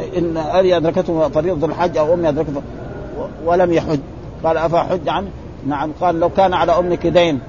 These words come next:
أكنت قاضيه؟" قال: "فدين الله أحق به". وهذا قياس، وكثير يعني موجود يعني. آه، وكثير الصحابة ذكروا من جملة ذلك أشياء يعني في، في،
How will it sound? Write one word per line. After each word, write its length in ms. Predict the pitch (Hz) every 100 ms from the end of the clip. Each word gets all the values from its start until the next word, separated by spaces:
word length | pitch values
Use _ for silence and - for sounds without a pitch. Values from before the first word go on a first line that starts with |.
| -
أكنت 320 | 131 196 180
قاضيه؟" 480 | 170 170 160 175 220 214 - - - -
قال: 280 | 160 165 151 110 -
"فدين 320 | 160 185 175
الله 400 | 160 190 190 175
أحق 300 | 160 185 165
به". 140 | 156 135 -
وهذا 280 | 139 196 196
قياس، 420 | 131 208 214 -
وكثير 400 | 185 214 233 294
يعني 220 | 233 180
موجود 360 | 170 160 160 175
يعني. 200 | 147 117 - - -
آه، 180 | 156 196
وكثير 440 | 180 170 170 208 190
الصحابة 420 | - 170 185 170
ذكروا 360 | 185 196 170
من 480 | 156 147 156 151 147 143
جملة 380 | 185 151 151
ذلك 160 | 180 135
أشياء 460 | 139 139 180 196 - - - - 151
يعني 240 | 139 127
في، 400 | 160 151 147 139 123 110 123
في، 360 | 151 139 127